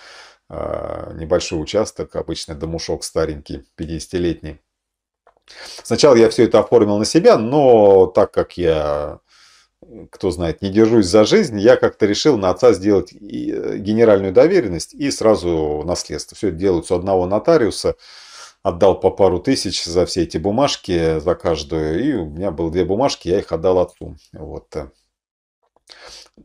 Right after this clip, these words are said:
наследство я делал потому, что всё-таки это его целиком деньги. Я хотел, чтобы они к нему целиком вернулись. Хоть у меня никаких наследников нету,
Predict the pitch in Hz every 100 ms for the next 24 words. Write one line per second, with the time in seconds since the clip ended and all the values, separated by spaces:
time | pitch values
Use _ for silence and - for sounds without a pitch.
0 | _ - 147 151 127 123 - 165 160 120
1 | 123 107 123 135 120 104 - - 110 135
2 | 139 - - 110 107 104 101 98 95 95
3 | 98 98 104 - 92 95 117 151 - 92
4 | 85 87 82 78 80 73 95 117 107 113
5 | 98 95 95 98 - 107 135 131 - 104
6 | 98 120 98 110 113 90 78 120 113 120
7 | 117 117 113 110 107 101 120 95 92 117
8 | - 131 180 - 90